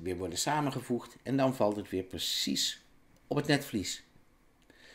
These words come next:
In dit geval was je dus bijziend. Dan, eh,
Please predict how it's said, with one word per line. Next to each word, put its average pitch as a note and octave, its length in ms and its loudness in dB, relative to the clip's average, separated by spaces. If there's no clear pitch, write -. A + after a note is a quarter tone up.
In C#4 100 -2
dit A3+ 120 4
geval C3+ 540 4
was A#2 260 -4
je G2+ 80 0
dus - 360 -4
bijziend. B2 680 2
Dan, F#3+ 260 6
eh, D3 160 8